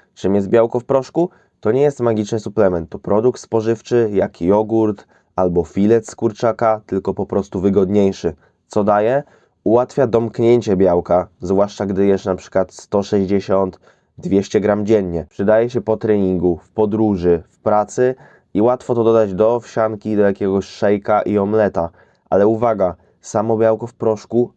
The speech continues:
nie robi masy ani redukcji. Jeżeli masz słabą dietę, to szejk po siłowni cię nie uratuje. Jeżeli jesz wystarczająco normalnego jedzenia, to możesz nawet białka nie potrzebować, bo te białko da się nabić z jedzenia.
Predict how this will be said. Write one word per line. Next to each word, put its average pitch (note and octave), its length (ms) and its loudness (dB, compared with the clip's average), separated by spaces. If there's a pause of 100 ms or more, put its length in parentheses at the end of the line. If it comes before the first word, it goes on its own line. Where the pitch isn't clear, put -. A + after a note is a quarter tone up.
nie G2+ 220 0
robi G#2+ 340 0
masy G#2+ 460 -2
ani G2 220 0
redukcji. A2 680 -2
Jeżeli G#2 280 0
masz G2+ 160 -4
słabą A2+ 460 -2
dietę, G2 380 -2 (360)
to F#2 120 -6
szejk A2+ 300 -2
po A#2+ 120 -4
siłowni G#2 500 -2
cię G2+ 160 -8
nie G2+ 140 2
uratuje. G#2+ 500 0 (460)
Jeżeli G#2 360 0
jesz A#2+ 180 2
wystarczająco A#2 720 0
normalnego G#2 540 2
jedzenia, F2+ 500 2 (180)
to G2 100 -8
możesz G#2+ 320 -2
nawet A2 240 -6
białka G#2 320 -2
nie G#2 120 -8
potrzebować, G#2+ 720 -6 (200)
bo - 60 -18
te G#2 140 -2
białko A2 360 0
da G#2+ 160 0
się A#2 160 -8
nabić G2 320 -2
z - 20 -10
jedzenia. A2 440 0